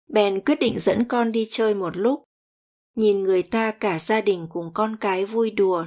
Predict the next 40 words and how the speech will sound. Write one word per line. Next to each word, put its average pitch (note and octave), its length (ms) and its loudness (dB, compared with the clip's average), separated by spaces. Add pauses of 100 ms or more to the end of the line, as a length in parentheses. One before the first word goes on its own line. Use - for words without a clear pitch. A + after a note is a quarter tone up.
nô G#3 260 0
giỡn, G#3 440 0 (420)
tôi G#3+ 220 6
đã F3 140 2
có F#3+ 180 -4
chút C#4 300 -4
động - 200 0 (160)
tâm, G#3 280 -4 (440)
nhưng A3+ 280 6
lúc C#4+ 180 2
đó G#3+ 240 4
không B3 340 -4
kịp G3 220 0
thời E3+ 220 -4
áp B3+ 220 -2
xuống. F#3+ 500 -4 (760)
Sau A#3+ 280 2
khi A3+ 260 0
cùng F3+ 300 2
con G#3+ 240 -2
về F#3 220 -2
nhà, E3 420 -6 (300)
chồng F#3 340 4
nhờ F#3 220 2
tôi A3+ 140 8
giúp D4 220 0
anh A3+ 280 0
ấy G3 200 0
lấy F#3+ 240 2
chuyển F#3+ 280 2
phát C4+ 240 -6
nhanh. A3+ 360 -2 (760)
Khi A#3 200 2
tôi A3 200 8
xuống F#3 260 0
lầu G#3 260 2
lấy E3 280 -2
chuyển G3 260 2
phát A#3 240 -8
nhanh, G#3+ 340 -6